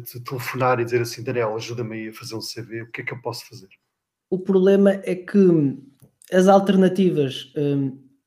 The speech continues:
Speaker 2: demoram a aparecer no sentido que não é de um dia para o outro em algumas áreas que as pessoas consigam
Speaker 1: Uhum.
Speaker 2: sair. Existe a necessidade de preparar, mas essa preparação também exige muito da pessoa.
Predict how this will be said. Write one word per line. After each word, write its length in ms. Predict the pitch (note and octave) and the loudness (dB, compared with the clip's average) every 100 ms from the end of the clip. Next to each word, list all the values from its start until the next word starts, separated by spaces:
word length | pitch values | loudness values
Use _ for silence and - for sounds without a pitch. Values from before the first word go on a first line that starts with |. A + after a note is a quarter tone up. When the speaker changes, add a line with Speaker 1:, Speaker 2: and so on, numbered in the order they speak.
| - | -10
Speaker 2:
demoram 640 | D3 D#3+ E3 F#3 F3 E3 | -2 0 2 4 4 4
a 40 | D#3+ | 4
aparecer 380 | D#3 D#3 - | 2 0 0
no 60 | D#3+ | -2
sentido 340 | D#3 D#3 D#3+ - | -2 -2 -2 -2
que 200 | D#3+ D3 | -2 -2
não 180 | - D3 | 0 0
é 60 | |
de 60 | C#3+ | 2
um 40 | |
dia 140 | D#3 D3 | 2 2
para 80 | D3 | 2
o 40 | |
outro 220 | C3+ C#3 | 0 0
em 20 | C#3+ | 0
algumas 360 | C#3 C#3+ C3+ | 2 2 4
áreas 460 | D3 C#3 B2 A#2 - | 2 2 0 -2 -6
que 80 | - | -16
as 60 | |
pessoas 160 | - C#3 | -12 -8
consigam 280 | C#3 C3+ C3+ | -6 -2 0
Speaker 1:
Uhum. 60 | |
Speaker 2:
sair. 380 | A#2+ B2+ B2+ D3 - _ - - _ _ | 0 0 0 -2 -4 _ -20 -20 _ _
Existe 360 | - D#3+ G3 G3 | 4 6 6 8
a 40 | |
necessidade 400 | G3 G3 F#3 F3 E3 | 6 6 6 6 4
de 60 | |
preparar, 720 | - F3 E3+ E3 E3+ F3+ F#3+ F#3+ | 2 2 4 4 4 2 0 0
mas 160 | D#3+ E3 | 2 2
essa 200 | F3 E3+ | 4 2
preparação 540 | - F3 D#3+ D#3+ E3+ | 2 4 4 4 0
também 280 | E3+ E3 E3+ | 2 2 4
exige 240 | E3 F3 D#3+ | 4 2 4
muito 280 | E3+ F3+ | 4 4
da 120 | F3+ F3+ | 2 0
pessoa. 600 | - - D#3 C3 B2+ | 2 6 6 6 0